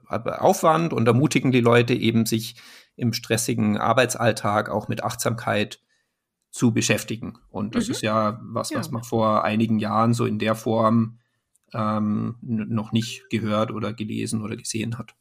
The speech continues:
Speaker 2: Ja, genau. Ähm, und also da stimme ich dir zu und ich meine, man kann natürlich in diese ganze, in diesen ganzen Reigen kann man natürlich einordnen, die Bartschneider,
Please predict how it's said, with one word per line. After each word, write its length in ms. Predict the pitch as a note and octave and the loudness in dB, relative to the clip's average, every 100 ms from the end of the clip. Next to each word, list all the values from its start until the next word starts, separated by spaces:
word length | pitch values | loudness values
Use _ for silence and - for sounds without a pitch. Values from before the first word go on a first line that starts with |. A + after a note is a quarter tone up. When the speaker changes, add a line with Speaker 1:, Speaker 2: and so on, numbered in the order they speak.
| _ _ _ - | _ _ _ -12
Speaker 2:
Ja, 180 | G3+ - _ _ _ _ _ _ _ _ - | -12 -12 _ _ _ _ _ _ _ _ -8
genau. 320 | E4+ F3+ F3 - - _ - - - - - - _ _ - | -6 -6 -8 -16 -20 _ -20 -20 -20 -20 -20 -20 _ _ -4
Ähm, 640 | G3+ G3+ G3 G3 G3 G3 _ - - - | -2 -2 -2 -4 -6 -8 _ -20 -20 -4
und 260 | - A#3+ - _ _ _ _ _ _ _ | 2 2 2 _ _ _ _ _ _ _
also 160 | A3 G#3+ | -6 -4
da 100 | G#3+ | -4
stimme 260 | - B3 | -4 -2
ich 120 | A#3+ - | -2 -4
dir 160 | G3 | -6
zu 320 | - D4+ E4 | -4 -2 -2
und 240 | - A#3+ - _ - - - | -2 -6 -8 _ -20 -20 -10
ich 160 | G#3+ | -8
meine, 220 | A3 G#3 A3 | -4 -4 -2
man 180 | G#3 | -4
kann 160 | G3 A3 | -2 -2
natürlich 400 | A3+ G#3 F#3+ F#3+ | -2 -4 -6 -6
in 100 | G3 | -8
diese 220 | G3 F#3+ | -6 -6
ganze, 580 | F#3 F#3 G3 - F#3+ F#3 | -4 -2 -2 -2 -4 -6
in 120 | F3 | -8
diesen 200 | F#3 F#3 | -8 -8
ganzen 340 | F3+ F#3 - F#3 | -6 -2 -2 -2
Reigen 440 | E3+ E3+ F#3+ G3 | -4 -2 -4 -6
kann 180 | - G3 | -8 -6
man 140 | F#3 | -6
natürlich 440 | F#3+ G3 F3+ F3 - | -4 -6 -6 -10 -6
einordnen, 840 | F#3 F#3+ F3+ F3+ - E3+ E3+ D#3+ | -6 -4 -6 -6 -8 -8 -6 -6
die 120 | F3+ | -8
Bartschneider, 1300 | F3 D3+ D#3 - - - - D3+ D3+ D#3 D3+ C#3+ | -2 -2 0 -2 -2 -4 -4 -4 -4 -4 -4 -6